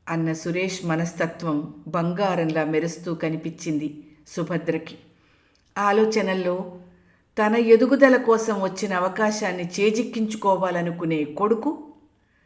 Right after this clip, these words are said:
అత్యంత కీలకమైన పరీక్షని కూడా మానుకుని తన వాళ్ళకి సాయం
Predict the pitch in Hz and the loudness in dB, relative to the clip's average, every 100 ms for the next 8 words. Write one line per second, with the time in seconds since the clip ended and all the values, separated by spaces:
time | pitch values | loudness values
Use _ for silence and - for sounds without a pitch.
0 | _ _ _ 190 196 - 311 339 392 392 | _ _ _ -4 -4 2 2 2 -2 0
1 | 294 285 285 269 254 233 226 214 240 - | 4 4 4 4 2 2 2 0 0 0
2 | 262 262 214 196 196 180 180 214 226 220 | 0 0 2 2 2 0 0 0 2 2
3 | 170 165 - - - 190 190 214 226 262 | 0 -6 -12 -20 -12 -6 -2 2 4 4
4 | 302 285 262 208 190 196 | 4 0 2 4 4 0